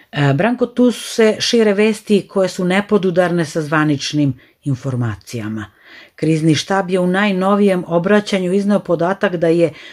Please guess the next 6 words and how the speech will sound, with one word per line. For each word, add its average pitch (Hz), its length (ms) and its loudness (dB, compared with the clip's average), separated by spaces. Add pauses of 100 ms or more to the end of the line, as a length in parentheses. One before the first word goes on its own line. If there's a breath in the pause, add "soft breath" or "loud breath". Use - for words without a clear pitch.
(180 loud breath)
u 170 160 -2
ginekološko-akušerskoj 185 1300 0
klin-, 190 380 -2
klinici 190 400 0
Narodni 175 380 0
front 208 460 0